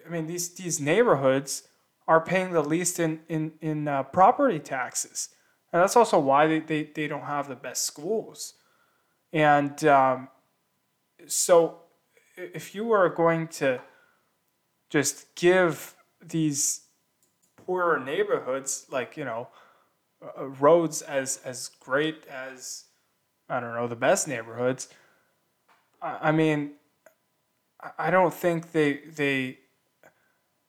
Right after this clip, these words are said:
you know, and it also depends on, on what, uh, how many people are living there. I mean,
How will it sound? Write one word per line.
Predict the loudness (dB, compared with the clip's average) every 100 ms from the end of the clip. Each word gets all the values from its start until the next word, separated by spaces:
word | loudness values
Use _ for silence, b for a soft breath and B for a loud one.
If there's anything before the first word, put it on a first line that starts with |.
| _ _ _ _ _
you | -8 4
know, | 6 6 2 -10
and | -4 0
it | 4
also | 4 4 0 0
depends | -2 -8 -6 -2 0 -2 -4 -2
on, | -2 -2 -8 -12
on | -12 -10
what, | 0 2 2 -2 -12 -12 -16 _ _ _ _ _ _ _ _ _
uh, | -14 -10 -8 -8 -10 _ _ _ _
how | -4 4 4
many | 4 -4
people | -4 -6 -2
are | -2 0
living | -2 -2 -6
there. | -6 -8
I | -10
mean, | -14 -16